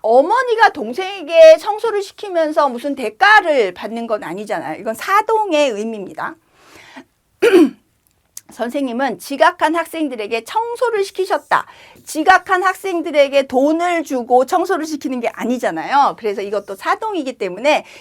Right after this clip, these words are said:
여기서는 주문이라는 표현을 사용하게 되면 아주 어색해지-, 어색해지는 거죠.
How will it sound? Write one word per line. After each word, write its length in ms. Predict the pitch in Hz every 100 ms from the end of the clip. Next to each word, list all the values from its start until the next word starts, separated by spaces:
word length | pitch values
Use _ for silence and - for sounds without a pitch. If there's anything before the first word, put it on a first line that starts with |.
| -
여기서는 880 | 220 247 302 311 277 262 262 269 262
주문이라는 880 | - 254 269 294 294 240 226 226 226
표현을 420 | 285 254 233 208
사용하게 640 | - 277 277 269 240 226
되면 500 | 196 160 214 311 427 - - -
아주 380 | 180 175 220
어색해지-, 720 | 277 294 233 277 311 277 254 - _
어색해지는 1120 | - 214 320 330 - 302 226 156 - 208 196
거죠. 420 | 175 - 170 330